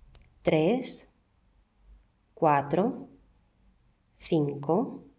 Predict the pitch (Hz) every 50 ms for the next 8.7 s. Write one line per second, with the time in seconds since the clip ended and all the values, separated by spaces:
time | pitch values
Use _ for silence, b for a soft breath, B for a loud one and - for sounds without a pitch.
0 | _ - - 165 151 147 139 139 139 139 - - - - - 156 151 160 165 151
1 | 160 143 143 - 131 117 117 - - 165 170 - 233 311 - - - - - -
2 | 180 165 147 147 139 139 - - - - 190 185 185 185 180 165 151 139 135 139
3 | 139 131 139 135 - - 143 160 180 220 269 - - - _ _ _ _ _ _
4 | - 180 180 165 151 147 175 175 - - - - 196 214 208 208 - 180 165 151
5 | 147 - 151 143 139 135 - - - 175 214 277 - - B B B B B B
6 | B B B _ _ 170 170 165 156 147 139 135 147 175 233 - - - - _
7 | _ _ _ _ _ _ _ _ _ _ _ _ _ _ _ _ _ _ _ _
8 | - 202 175 180 165 151 147 147 190 269 262 - - -